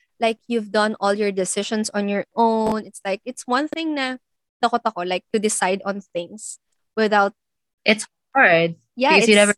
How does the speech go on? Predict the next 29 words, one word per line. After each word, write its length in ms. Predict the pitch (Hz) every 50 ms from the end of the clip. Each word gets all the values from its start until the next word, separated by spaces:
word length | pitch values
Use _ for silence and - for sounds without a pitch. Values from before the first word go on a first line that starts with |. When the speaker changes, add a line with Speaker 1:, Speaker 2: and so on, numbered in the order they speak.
| - 196
Speaker 2:
know, 200 | 190 185 185 185 - _ _ _ _ _ -
you 60 | 202 208
never 160 | 220 214 220
know 120 | 208 214 208
what 160 | 196 196 180
result 320 | 190 185 175 - 180 170 190
you 80 | 180
get. 420 | 165 - 165 175 214 202 170 - - _ _ _ _ -
Speaker 1:
Yeah. 580 | 220 208 208 208 277 214 202 185 180 180 185 190 _
Speaker 2:
<laughs> 100 | _ -
Speaker 1:
It's 160 | - 214 - - -
yung 240 | 269 262 269 262 254 226
risk. 400 | 226 226 233 220 208 - - -
Doon 160 | 214 277 277
ako 80 | 285 269 262 254
natatakot 400 | 240 233 - 196 196 - 202 - -
sa 120 | - - 196
risk. 400 | 196 196 196 - - - - -
Speaker 2:
Uh-uh. 640 | 180 175 160 - 156 156 151 151 156 151 156 160 175 175 - _ _ _ _ -
Speaker 1:
So, 320 | 233 220 214 214 208 202 202 _ _ _ _ _ _ _ _ -
uh, 400 | 220 226 220 220 214 208 202 - - _ _ _
very 560 | _ 226 214 208 247 247 254 262 262 262 - _ -
inspired 960 | 254 254 262 254 - - - _ _ - - 202 196 190 196 202 208 214 202
ako 240 | 202 202 - 196 196 - -
to 80 | 220
see 400 | - - - - 220 202 202 202 _ _ _ _ _ _ _ _ _ _ _ _ _ _ _ _
how 80 | - 381
you've 240 | 440 440 415 285 240
become 720 | 247 226 - - - 208 202 185 165 156 117 - 202 _